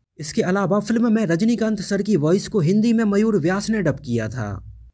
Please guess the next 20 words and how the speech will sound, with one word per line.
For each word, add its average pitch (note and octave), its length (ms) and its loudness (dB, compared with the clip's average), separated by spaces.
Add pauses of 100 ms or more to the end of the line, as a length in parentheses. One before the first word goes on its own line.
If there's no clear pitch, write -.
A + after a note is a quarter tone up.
(120)
Actually G#3 340 0
रजनीकांत G#3+ 500 0
सर G3+ 200 -2
की G3+ 140 -2
ज़्यादातर F#3+ 480 0
फिल्मों F#3+ 320 2
को G#3+ 120 0
हिंदी G3 320 2
में A3 120 2
मयूर G#3 340 2
व्यास F#3 340 0
ही A3 60 2
डब D#3 180 0
करते A#2+ 320 -4
हैं। A2 200 -4 (580)
उन्होंने G3+ 260 2
चंद्रमुखी, F#3+ 640 2
कबाली, E3+ 580 2
दरबार, D#3+ 600 0
रोबोट E3+ 560 0